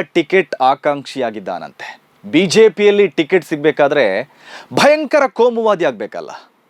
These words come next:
ಅದಕ್ಕಾಗಿಯೇ ಈತ ಬೆಳ್ತಂಗಡಿಯ ಶಾಸಕ ಹರೀಶ್ ಪೂಂಜ್ ಅವರ ರಾಜಕಾರಣವನ್ನೇ ಫಾಲೋ ಮಾಡ್ತಾ ಇದ್ದಾನೆ. ಪ್ರಚೋದನೆಯ ಭಾಷಣಗಳ ಮೂಲಕ ಹರೀಶ್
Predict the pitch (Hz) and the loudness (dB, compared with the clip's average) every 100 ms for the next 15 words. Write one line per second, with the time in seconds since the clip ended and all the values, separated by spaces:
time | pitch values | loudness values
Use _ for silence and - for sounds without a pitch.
0 | _ - 190 269 - 262 247 247 247 226 | _ -4 -2 -2 0 0 0 0 -2 -2
1 | - 208 135 185 160 208 202 190 190 - | 0 0 2 -2 -2 -4 0 0 0 2
2 | 175 170 165 185 190 120 131 202 202 - | -2 0 0 4 2 0 -4 -2 -4 -8
3 | 190 180 160 156 156 135 135 131 - 135 | -6 -2 0 4 4 6 4 2 0 2
4 | 127 120 180 233 - 165 151 127 104 90 | 2 2 2 2 2 2 2 0 -2 -4
5 | 85 73 71 - _ - 185 196 262 254 | -6 -6 -10 -14 _ -2 -2 2 2 4
6 | 254 240 233 151 156 185 185 226 214 208 | 2 4 2 0 0 0 0 -4 0 2
7 | 196 185 175 - 196 208 147 131 202 247 | 2 2 0 2 4 4 2 0 0 0